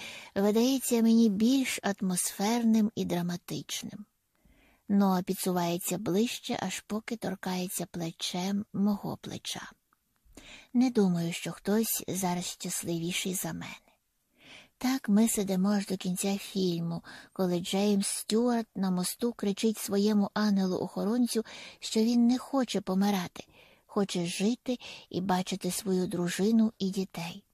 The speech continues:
Раптом я відчуваю, що Ноа відсахнувся від мене. І при мерехтінні екрана бачу вологий слід на його щоці. "Ноа,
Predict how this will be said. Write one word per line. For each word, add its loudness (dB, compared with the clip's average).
Раптом -2
я -2
відчуваю, -4
що -4
Ноа -2
відсахнувся -4
від -8
мене. -8
І 2
при 0
мерехтінні 0
екрана 0
бачу -2
вологий 0
слід 4
на -2
його -2
щоці. -2
"Ноа, 2